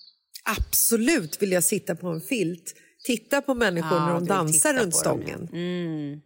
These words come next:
Speaker 1: Jag vill gärna stå i kö till fiskedammen med barnen och se ögonen glittra och så vidare. Men sen är det ju så här, sen händer det ju inte så mycket mer förutom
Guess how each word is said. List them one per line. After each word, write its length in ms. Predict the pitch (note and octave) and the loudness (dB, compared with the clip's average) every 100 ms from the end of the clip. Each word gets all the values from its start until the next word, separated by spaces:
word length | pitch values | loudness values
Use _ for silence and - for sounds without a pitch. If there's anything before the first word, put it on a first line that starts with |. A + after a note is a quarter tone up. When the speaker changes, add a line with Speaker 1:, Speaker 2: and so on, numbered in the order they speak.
| _ _ _ | _ _ _
Speaker 1:
Jag 140 | - A3 | -2 0
vill 160 | A#3 | 2
gärna 320 | C4 B3 A3+ | 2 2 0
stå 160 | A3+ A#3+ | 0 0
i 60 | A3+ | 0
kö 340 | - A#3+ A3 | 0 2 2
till 140 | A3 | -2
fiskedammen 840 | G#3 B3 - - G#3 A3 A3 G#3+ G3 | -4 -2 -2 -2 0 0 0 -2 0
med 120 | G3 | 0
barnen 540 | F#3 G#3+ G#3 G3 F#3 F3 | 2 2 2 0 -2 -2
och 80 | |
se 220 | E3+ G#3 G3 | 0 0 2
ögonen 640 | - G#3 F3+ F3+ F#3+ F#3 | 2 2 2 -2 -2 -4
glittra 440 | F#3 F#3+ - E3+ | -2 -4 -4 -2
och 140 | D#3 D#3 | 0 0
så 100 | E3 | 0
vidare. 480 | D#3+ - - - - _ _ - | -2 -2 -6 -6 -10 _ _ -4
Men 100 | C4+ | 0
sen 260 | E4 F4 D#4 | 2 2 0
är 160 | C#4+ | 0
det 60 | C4+ | 2
ju 80 | C4 | 2
så 100 | B3 | 2
här, 180 | G3 F3 - - | 2 0 -8 -6
sen 200 | - D4+ | -2 -2
händer 460 | D4 F#4 F#4 E4+ | 2 2 4 4
det 60 | F4+ | 4
ju 60 | F4 | 4
inte 220 | B3+ F#3 | 2 0
så 120 | - | 0
mycket 260 | F#3 F3 F3+ | 0 0 -2
mer 180 | E3+ D#3+ | -2 -2
förutom 640 | - A3 G#3 F3+ F3 | 2 2 2 -2 -2